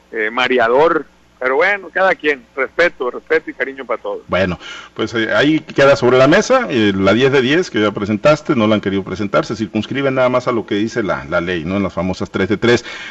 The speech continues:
Speaker 2: Oye, Mario, listo, viene hoy tu dirigente nacional, Al-, Alejandro Moreno. Alito Moreno va a tener un recorrido intenso por el estado de Sinaloa, inician en el norte, ahí en la ciudad de Los Mochis.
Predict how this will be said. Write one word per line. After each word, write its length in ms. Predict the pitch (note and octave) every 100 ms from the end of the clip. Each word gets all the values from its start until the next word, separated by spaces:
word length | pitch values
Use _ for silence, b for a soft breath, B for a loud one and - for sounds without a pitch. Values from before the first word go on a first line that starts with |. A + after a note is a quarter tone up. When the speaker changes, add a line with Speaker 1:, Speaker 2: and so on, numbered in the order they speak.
| B -
Speaker 2:
Oye, 160 | C#3+
Mario, 340 | F3+ G#3 G#3+ G3+
listo, 380 | E3 G3 A3+ G3+
viene 180 | G3 G3+
hoy 400 | G3 G3+ F#3+ C3
tu 100 | D3
dirigente 380 | B2+ B2 F3+ F#3+
nacional, 560 | D#3 C#3+ D3+ A3+ B3
Al-, 240 | F3 D3 -
Alejandro 380 | A2+ A#2 E3+ F3
Moreno. 340 | C#3+ F3 G3+
Alito 240 | F#3+ F3+ F3+
Moreno 280 | D3+ F3+
va 40 | F3
a 60 |
tener 240 | F3 E3+ E3+
un 360 | E3+ D#3 A#2
recorrido 400 | A2 C3+ B2+ D3
intenso 400 | E3 D3 F3 F3
por 120 | E3 B2
el 80 |
estado 260 | A2+ D#3 D#3
de 80 | C3
Sinaloa, 420 | B2+ A#2+ C3 E3+
inician 360 | E3+ E3+ E3 D3+
en 60 |
el 200 | A#2+ A#2
norte, 300 | C#3 E3 D#3+
ahí 60 | D3
en 80 | D3+
la 40 |
ciudad 160 | C3+ C3+
de 60 |
Los 80 | B2
Mochis. 480 | C3 B2+ E2+ -